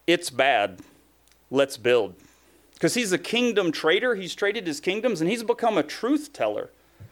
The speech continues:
So he's telling the king the truth, and he's telling the people the truth. It's bad.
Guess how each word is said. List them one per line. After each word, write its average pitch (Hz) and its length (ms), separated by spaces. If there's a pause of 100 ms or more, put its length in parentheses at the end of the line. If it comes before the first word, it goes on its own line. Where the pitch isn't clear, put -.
(300)
So 185 180
he's 269 160
telling 285 320
the 180 80
king 254 380
the 143 80
truth, 165 320
and 180 100
he's 277 160
telling 208 240
the 147 80
people 247 320
the 139 80
truth. - 380 (280)
It's 285 220
bad. 135 500